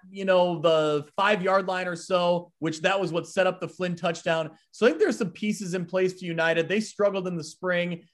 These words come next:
but hopefully they can get some things moving in the fall. As for Anawan Wethersfield, it, it's what we, you know, what you thought you'd see out of them. You know, they look good. And th-, I think they have some new pieces,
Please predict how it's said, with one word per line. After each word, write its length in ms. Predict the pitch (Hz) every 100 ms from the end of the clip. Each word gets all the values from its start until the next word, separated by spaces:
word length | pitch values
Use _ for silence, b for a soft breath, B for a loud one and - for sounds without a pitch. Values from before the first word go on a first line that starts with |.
| _
but 100 | 156
hopefully 300 | 175 196 185
they 140 | 175 175
can 160 | 170
get 200 | 160 170
some 140 | 175 165
things 260 | 170 151
moving 260 | 151 165 165
in 80 | 156
the 80 |
fall. 520 | 143 165 156 156 151 - _ -
As 160 | 220
for 120 | 214
Anawan 320 | 208 202 190 180
Wethersfield, 540 | 185 180 - 180 165
it, 100 | 170 170 _ _ -
it's 200 | 185 185
what 180 | 214
we, 140 | 208 202
you 320 | 190 180 185
know, 340 | 180 185 208 - 147
what 200 | 165 190
you 100 | 196
thought 300 | - 190 202
you'd 240 | 185 156 - _
see 260 | - 233
out 120 | 180
of 40 | 143
them. 220 | 131 120
You 100 | 151
know, 60 | 156
they 140 | 165
look 220 | 202 220 214
good. 300 | 180 120 -
And 180 | 156 151
th-, 120 | 160 b -
I 120 | 165
think 200 | 165 180
they 140 | 190
have 240 | 170 175 165
some 260 | 180 160
new 380 | 160 170 196 185
pieces, 600 | - 196 190 208 202 202